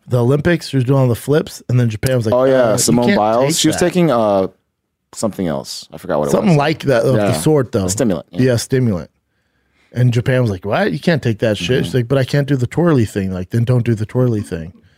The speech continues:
Speaker 1: And then we're all like, "This is ridiculous." And
Speaker 2: Yeah.
Speaker 1: Japan's like, "Yeah, but still, you can't take those."
Speaker 2: Yeah.
Speaker 1: And I was like, "This is ridiculous." And Japan's like, "Yeah, yeah, I get
Speaker 2: And then
Speaker 1: ya."
Speaker 2: she said she couldn't do it, but then she ended up doing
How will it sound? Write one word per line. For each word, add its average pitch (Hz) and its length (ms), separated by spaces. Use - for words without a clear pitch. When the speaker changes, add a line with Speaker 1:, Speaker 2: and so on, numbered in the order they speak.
Speaker 1:
And 123 140
then 120 120
we're 117 100
all 110 140
like, 110 160
"This 180 200
is 156 200
ridiculous." 135 720
And - 100
Speaker 2:
Yeah. 80 80
Speaker 1:
Japan's 113 240
like, 92 140
"Yeah, 139 300
but 110 220
still, 127 580
you 120 100
can't 139 300
take 131 400
those." 71 480
Speaker 2:
Yeah. 214 200
Speaker 1:
And 165 80
I - 20
was 131 100
like, 135 140
"This 214 200
is 156 140
ridiculous." 147 880
And 113 140
Japan's 117 320
like, 95 160
"Yeah, 120 720
yeah, 127 260
I 120 40
get 110 160
Speaker 2:
And 143 80
then 147 120
Speaker 1:
ya." 92 140
Speaker 2:
she - 180
said 147 160
she 135 120
couldn't 143 220
do 131 140
it, 110 80
but 107 100
then 107 100
she 104 140
ended 107 140
up 92 120
doing 95 400